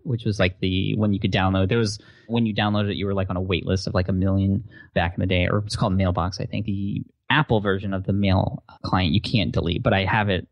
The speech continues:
just hidden really far away. And I catch myself while trying to go and get it and be like, "Hmm, okay, maybe I should, this isn't the right time." Actually, speaking of my phone, one thing I like to do,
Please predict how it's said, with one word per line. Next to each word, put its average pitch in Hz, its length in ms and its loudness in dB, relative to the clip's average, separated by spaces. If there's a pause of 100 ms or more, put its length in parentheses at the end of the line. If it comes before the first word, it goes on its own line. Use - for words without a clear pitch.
(120)
just - 160 -4
hidden 95 480 -2
really 95 240 2
far 87 240 2
away. 87 400 0 (360)
And 101 160 2
I 95 60 4
catch 131 340 0
myself 95 420 -2
while 104 280 2
trying 95 220 0
to 98 80 -2
go 92 100 0
and 92 140 -2
get 110 140 2
it 85 40 -2
and 98 100 -4
be 98 80 -2
like, 87 200 -2
"Hmm, 147 500 0
okay, 117 340 -2
maybe 117 240 0
I 120 60 -2
should, 117 320 -8
this 117 160 -6
isn't 113 240 -2
the 113 60 -2
right 98 120 2
time." 98 300 0 (400)
Actually, 120 160 2
speaking 120 380 2
of 104 80 0
my 95 120 2
phone, 110 280 0
one 104 160 4
thing 101 180 0
I 92 120 4
like 92 160 0
to - 80 -10
do, 104 440 2